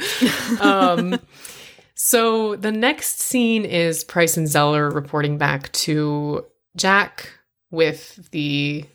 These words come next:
Speaker 2: um, information he requested. They do find evidence that Abigail was with Garrett Jacob Hobbs for every murder. They see, you know, um, uh, they find, uh, they go through the,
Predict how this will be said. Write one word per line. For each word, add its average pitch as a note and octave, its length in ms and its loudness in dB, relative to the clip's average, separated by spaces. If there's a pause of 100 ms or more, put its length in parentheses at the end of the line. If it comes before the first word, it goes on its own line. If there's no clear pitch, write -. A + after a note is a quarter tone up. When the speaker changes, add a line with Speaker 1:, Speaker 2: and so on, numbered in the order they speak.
Speaker 2:
um, D#3 420 -12
information D#3 520 0
he D#3 80 0
requested. E3 800 0 (680)
They F#3+ 300 4
do F#3+ 300 4
find G#3 400 4
evidence D#3+ 680 0
that D3 180 0
Abigail D3 640 2
was D3+ 180 0
with D3 540 -4
Garrett C#3+ 300 0
Jacob D3 240 -2
Hobbs - 340 -2
for - 180 -4
every - 300 -6
murder. - 540 -10 (340)
They D#3 240 2
see, C#3 680 0
you C#3+ 120 0
know, B2 360 -2
um, - 340 -2 (100)
uh, F3 80 -2 (120)
they E3 220 2
find, D3+ 560 0 (480)
uh, - 300 -8
they F#3 160 2
go F#3 140 4
through F3+ 240 2
the, D#3 180 0